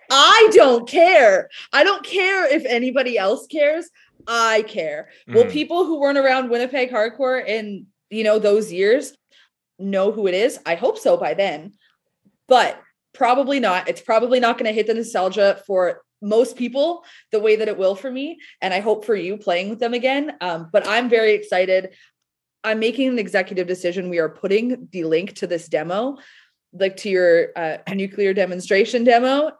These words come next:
Speaker 1: in the, in the bio of this episode,
Speaker 2: Okay.
Speaker 1: because I would like every single
Speaker 2: Yeah,
Speaker 1: person
Speaker 2: 'cause
Speaker 1: listening to this
Speaker 2: Extract
Speaker 1: episode to go and listen to that demo.
Speaker 2: Extract is not a Spotify or streaming band. Like,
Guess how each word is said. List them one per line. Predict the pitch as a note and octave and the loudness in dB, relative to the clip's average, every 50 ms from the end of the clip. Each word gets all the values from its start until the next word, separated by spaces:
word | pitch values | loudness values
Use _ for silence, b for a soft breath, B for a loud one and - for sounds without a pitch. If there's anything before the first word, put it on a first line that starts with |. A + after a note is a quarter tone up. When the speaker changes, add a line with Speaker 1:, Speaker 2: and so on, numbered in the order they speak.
| _ - | _ -8
Speaker 1:
in | G#3+ G#3 G#3+ A3 A3+ A3+ A#3 B3 B3 B B B B B B _ - | -4 -4 -2 -2 -2 -4 -4 -6 -6 B B B B B B _ -16
the, | G3+ F#3+ E3+ E3+ E3+ G#3+ G3+ E3 D#3+ - _ _ - - | -16 -16 -8 0 0 0 0 0 -4 -16 _ _ 0 0
in | A3+ G#3+ | 0 0
the | G#3 | 0
bio | F#3+ E3+ D#3 D#3 D3+ D3+ D3 F3+ - _ _ - | -2 -2 -2 0 0 -2 -2 -2 -6 _ _ -6
of | G3 F#3 | -4 -4
this | E3 F#3 - - | -4 -4 -4 -4
episode, | D#3+ D#3+ F3+ - - D#3+ - | -6 -6 -6 -8 -6 -4 -4
Speaker 2:
Okay. | F3 - A3 G3 | -2 -2 -2 -4
Speaker 1:
because | F3+ A3 G3 | -2 -2 -2
I | F#3+ F#3+ | 0 0
would | F#3 F#3 | 0 0
like | F#3 F#3+ F#3 F#3 | 0 0 0 0
every | F#3+ G#3 G#3 G#3 A#3+ C4 | 2 0 0 0 0 -4
single | B3 C#4+ B3+ B3+ B3 B3 | -2 -2 -2 -2 0 2
Speaker 2:
Yeah, | B3+ D3+ | 2 2
Speaker 1:
person | C#3 - - C#3 | 2 2 0 -2
Speaker 2:
'cause | B2+ | -2
Speaker 1:
listening | - - - C#3 D#3 - A#3 | -4 -4 -2 0 0 0 0
to | A3+ | -2
this | |
Speaker 2:
Extract | A#3+ G3+ F#3 F3+ G3 | 0 2 2 4 4
Speaker 1:
episode | G#3+ G#3 A#3 - B3+ B3 B3 B3+ B B B B | 2 2 0 0 0 0 0 -2 B B B B
to | - A#3+ | -12 -2
go | G3 A#3 A#3 A#3 | 2 4 6 6
and | A3+ A3 | 6 4
listen | G#3+ A3 A3 G#3+ | 0 -4 -4 -4
to | G#3 G3 | -4 -4
that | F3 E3+ | -2 -2
demo. | F3+ E3+ E3 D#3 D3 E3+ - - | -4 -4 -4 -8 -10 -8 -2 0
Speaker 2:
Extract | D3 D#3+ - - G3 F#3 G#3 G3 - | 0 0 0 0 0 0 0 -2 -4
is | - - D#3 C#3 A#2 A#2+ | -6 -2 -2 -2 -2 -4
not | B2+ B2+ B2 B2+ B2+ C3 - - | -2 2 4 4 4 4 0 -4
a | B2 | -10
Spotify | A2 - - - A#2+ A2+ A#2 A#2 A2 - A#2+ A#2 A2 A2 A2 G#2+ | -10 -10 -6 -2 -2 0 0 -2 -4 -2 -2 0 0 0 -2 -2
or | G#2 G#2 | -6 -8
streaming | - - - A#2 A2+ A2+ A2+ A2 G#2 | -10 -12 -10 -8 -8 -8 -8 -8 -8
band. | G2+ G2 G2 G2 F#2+ G2 | -6 -6 -6 -6 -8 -6
Like, | G2+ G2 G2 F2+ - | -6 -6 -8 -8 -14